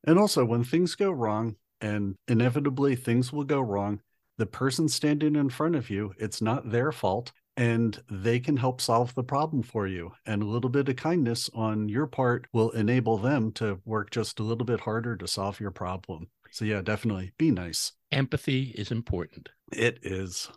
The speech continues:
Speaker 2: So while you said we had no listener feedback, that's not entirely true, because Listener Lou,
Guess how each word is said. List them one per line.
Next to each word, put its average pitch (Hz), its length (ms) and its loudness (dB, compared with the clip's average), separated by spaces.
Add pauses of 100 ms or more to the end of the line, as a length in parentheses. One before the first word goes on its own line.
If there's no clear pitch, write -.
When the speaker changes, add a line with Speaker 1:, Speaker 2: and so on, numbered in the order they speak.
(120)
Speaker 2:
So 165 180 6
while 165 340 4
you 151 140 2
said 214 240 2
we 151 120 2
had 143 180 4
no 131 120 2
listener 120 320 0
feedback, 110 520 0
that's 143 220 -4
not 160 260 -2
entirely 117 800 0
true, 92 300 -2
because 107 400 -4
Listener 143 540 -2
Lou, 113 520 2